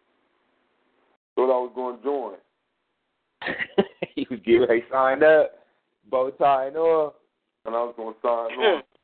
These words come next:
Speaker 2: <laughs>
Speaker 1: I'm, I'm with the N double A C P now. 'Cause, listen, I,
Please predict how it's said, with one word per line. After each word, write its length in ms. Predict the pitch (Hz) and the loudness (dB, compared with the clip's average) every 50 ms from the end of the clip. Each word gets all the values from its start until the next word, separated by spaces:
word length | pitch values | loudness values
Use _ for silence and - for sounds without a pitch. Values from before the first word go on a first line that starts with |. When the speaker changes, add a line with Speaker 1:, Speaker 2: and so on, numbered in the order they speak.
| _ _ _ _ _ _ _ _ - | _ _ _ _ _ _ _ _ -20
Speaker 2:
<laughs> 260 | - - - 165 - - | -20 -16 -14 -14 -14 -12
Speaker 1:
I'm, 120 | - 120 - - - - - - _ - - - _ _ _ _ _ _ _ - | -12 -14 -12 -10 -10 -10 -10 -10 _ -14 -18 -18 _ _ _ _ _ _ _ -4
I'm 140 | 123 135 131 | -4 -2 -2
with 160 | 127 127 120 | -2 -4 -4
the 80 | 117 113 | -4 -4
N 220 | 131 123 123 123 | -4 -4 -4 -4
double 200 | 123 120 120 117 120 120 | -2 -2 -2 -2 -4 -8
A 40 | 113 113 _ | -10 -12 _
C 160 | - 123 120 120 - | -16 -16 -16 -10 -6
P 240 | 160 160 151 135 127 127 | -6 -6 -6 -6 -6 -6
now. 380 | 135 131 123 113 101 95 - - _ _ _ _ _ _ _ _ _ _ _ _ _ _ _ _ _ - | -4 -2 -2 -4 -6 -8 -10 -16 _ _ _ _ _ _ _ _ _ _ _ _ _ _ _ _ _ -2
'Cause, 300 | 139 143 147 143 135 131 | -2 0 2 0 0 -2
listen, 380 | 135 151 151 151 135 127 113 101 - _ _ _ _ _ _ _ - - | -4 -6 -8 -8 -8 -10 -10 -10 -14 _ _ _ _ _ _ _ -6 -2
I, 360 | 135 139 143 135 131 123 | 0 2 2 2 0 -2